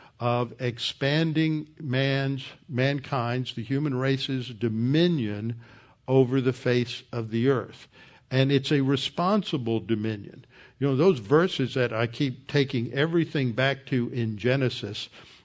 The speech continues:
in, uh, Genesis one twenty-six and twenty-seven, are hated by pagans. They're hated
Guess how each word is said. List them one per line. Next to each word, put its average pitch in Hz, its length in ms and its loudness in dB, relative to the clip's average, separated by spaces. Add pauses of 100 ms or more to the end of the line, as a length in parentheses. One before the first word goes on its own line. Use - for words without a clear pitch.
in, 123 380 0
uh, 110 280 -4 (120)
Genesis 123 600 2
one 123 360 2
twenty-six 131 800 0
and 113 160 -4
twenty-seven, 113 840 -2 (420)
are 120 160 0
hated 156 600 2
by 113 180 0
pagans. 143 580 -2
They're 120 160 -2
hated 165 640 -2